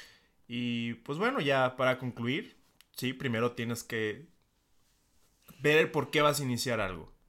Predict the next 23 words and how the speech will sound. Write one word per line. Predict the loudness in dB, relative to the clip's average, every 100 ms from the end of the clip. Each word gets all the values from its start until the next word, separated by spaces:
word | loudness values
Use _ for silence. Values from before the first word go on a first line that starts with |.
| _
No | -4 0
luego, | 2 2
luego | 2 0 2
aventarte | 0 -2 0 0 0 -4
porque | -8 -10 -10 -8 -6 -6 -8 -16 -20 _
afuera | -10 -8 0 2 2
te | -2
están | -6 -4
diciendo | -4 -4 -4 -6
que | -6
tienes | -6 -6 -6
que | -8 -10
cambiar. | -10 -8 -10 -12 _ _ _ _
Entonces, | -6 -4 -2 -4 -6 -8
tienes | -6 -4 -4
que | -2 -2 -2
saber | -2 -4 -4 -4 -10 _ -10
quién | -4 0
eres, | 4 4 2 -6 -16 _ _ _ _ _ _ _ _ _ -2
en | 0 0 -4
quién | -2 0 2 0 -6 -12 -10
quieres | 0 2 2 0
transformarte | -4 -4 -4 -4 4 6 6 4 -8 -10